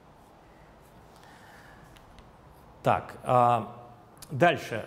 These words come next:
А, вот по поводу ф-, того, что у физиков четверится в глазах.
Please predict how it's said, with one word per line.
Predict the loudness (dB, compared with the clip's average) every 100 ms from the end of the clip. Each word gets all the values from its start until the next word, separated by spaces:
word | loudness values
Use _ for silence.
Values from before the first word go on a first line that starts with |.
| -8
А, | -2 -2 -2 -4
вот | -2
по | 0
поводу | 4 4 4 0
ф-, | -4 -2
того, | 2 4 2
что | 0 0
у | 0 0
физиков | -2 -2 -2 -6
четверится | -4 -2 -2 -2 -4
в |
глазах. | 0 0 0 -2